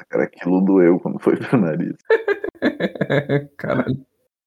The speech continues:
Speaker 2: Tu meteu um abacaxi no nariz.
Speaker 1: Sim,
Speaker 2: Meu
Speaker 1: foi
Speaker 2: Deus.
Speaker 1: todo aquele caldo subiu. E,
Speaker 2: Ah.
Speaker 1: nossa, e era bem ácido <laughs> aquele abacaxi.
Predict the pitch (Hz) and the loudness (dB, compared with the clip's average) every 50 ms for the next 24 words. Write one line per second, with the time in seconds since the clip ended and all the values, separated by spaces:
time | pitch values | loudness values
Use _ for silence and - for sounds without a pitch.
0 | _ - - - 240 - - - - - 165 135 143 - - - 123 131 139 143 | _ -10 -6 -4 -4 -4 -4 -8 -2 0 2 0 0 -2 -4 -2 2 2 2 2
1 | - - - 127 139 139 113 98 131 131 - - 302 269 220 - - - - - | 2 -2 -2 0 0 0 0 0 0 0 0 0 0 0 0 0 -4 -8 -4 -2
2 | 139 143 147 123 - - - - - - - - - _ _ _ _ 214 - - | 0 0 2 0 0 0 0 0 0 -2 -2 -4 -10 _ _ _ _ -16 -12 -6
3 | - - 101 104 - - 87 - - 120 - 95 92 110 - - - 123 120 110 | -2 0 0 0 2 0 0 0 2 2 2 4 4 2 2 2 0 -2 -2 -2
4 | - _ _ - 87 85 98 104 104 98 - - - - 95 90 85 82 85 85 | -4 _ _ 2 4 4 4 4 0 -2 -4 -6 -6 -4 -4 -2 -2 -2 -2 0
5 | 95 107 - - - _ _ _ _ _ _ _ - 135 131 127 131 131 131 131 | 0 0 -2 -2 -6 _ _ _ _ _ _ _ -6 -2 0 2 2 2 2 2
6 | 131 127 120 117 113 110 107 - - - 98 - _ _ _ _ _ - - 71 | 2 2 2 2 0 0 -2 -6 -10 -14 -14 -16 _ _ _ _ _ -6 0 2
7 | 71 73 69 67 71 80 78 78 80 78 78 76 85 98 98 87 78 - - - | 2 4 4 4 4 2 2 0 0 0 0 0 0 0 0 0 0 -2 -4 -10
8 | - - 90 90 - - - - - 123 95 85 87 87 76 - 95 - - 87 | -8 -2 -2 0 -2 -2 -2 0 0 2 4 4 2 2 2 2 0 0 0 0
9 | 90 - - - - - - | 0 0 0 -2 -6 -10 -14